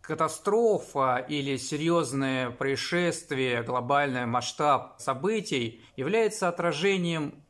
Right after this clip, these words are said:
внутреннего переживания персонажа, в каком тяжелом душевном состоянии он находится в данный момент,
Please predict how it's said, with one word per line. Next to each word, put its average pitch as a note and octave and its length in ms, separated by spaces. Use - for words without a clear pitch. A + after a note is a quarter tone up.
внутреннего E3 920
переживания D3 880
персонажа, C3+ 840
в - 40
каком F#3 460
тяжелом F3+ 680
душевном D#3 840
состоянии D#3 800
он C#3+ 360
находится B2+ 600
в A2 80
данный C3 260
момент, B2 440